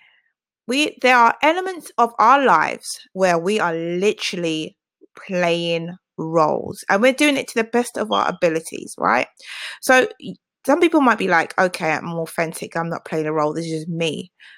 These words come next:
Okay, but think about it this way. When you are, imagine yourself as a parent and you are, um, attending a, a teacher conference or a parents' evening. The role in that moment, in that particular moment, is to listen to what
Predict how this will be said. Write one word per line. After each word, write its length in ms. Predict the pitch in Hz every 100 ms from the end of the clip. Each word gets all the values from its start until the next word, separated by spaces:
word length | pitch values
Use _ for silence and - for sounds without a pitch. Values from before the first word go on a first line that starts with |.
| -
Okay, 440 | - 185 - 147 151
but 200 | - - _
think 240 | - 294
about 260 | - 285 -
it 100 | -
this 180 | 185 - -
way. 240 | - - _ _ _ _ _ _ _ _ - -
When 300 | 202 233 285
you 180 | 294 269
are, 400 | 196 190 185 185 - - - -
imagine 300 | 202 294 -
yourself 320 | 339 - 220 214
as 100 | 185
a 60 |
parent 400 | - - 165 58 - _ _ _ _ _ - - -
and 220 | 175 180
you 160 | 180
are, 420 | - 170 165 165 -
um, 300 | 64 58 - - _ -
attending 340 | 190 - 190 190
a, 80 | -
a 80 | 180
teacher 420 | - 196 185 196
conference 640 | - 175 175 190 196 - -
or 340 | 170 160 151
a 260 | - - - - - - _ _ - -
parents' 400 | 220 196 160 170
evening. 420 | 151 - - 214 _ _ _ - - - _ _ _ - _ -
The 100 | 202
role 320 | 202 262 302
in 160 | 247 214
that 220 | 262 -
moment, 420 | 190 220 226 180
in 160 | 170 190
that 180 | 262 -
particular 420 | - 269 254 226
moment, 340 | 196 190 165
is 100 | 170
to 220 | - 196
listen 400 | 185 247 - 392 -
to 180 | 220
what 280 | 175 175 -